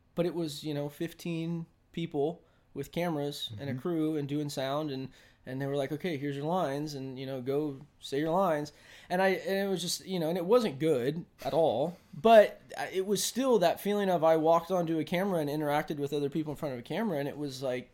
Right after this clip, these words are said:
Speaker 1: you know, um, both of those kind of two worlds colliding in a way. And, and over the years, I started to realize kind of what that was, I think, if that makes sense.
Speaker 2: Mm-hmm.
Speaker 1: Like, as I've
Speaker 2: Yeah.
Speaker 1: gotten older, I've started to, I've started to make the connection between,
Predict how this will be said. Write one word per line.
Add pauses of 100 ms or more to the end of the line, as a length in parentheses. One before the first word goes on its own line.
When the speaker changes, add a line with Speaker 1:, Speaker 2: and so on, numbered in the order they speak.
Speaker 1:
you
know, (460)
um,
both
of
those
kind
of
two
worlds
colliding
in
a
way.
And, (280)
and
over
the
years,
I
started
to
realize
kind
of
what
that
was,
I
think,
if
that
makes
sense.
Speaker 2:
Mm-hmm. (140)
Speaker 1:
Like,
as
I've
Speaker 2:
Yeah.
Speaker 1:
gotten
older,
I've
started
to, (100)
I've
started
to
make
the
connection
between,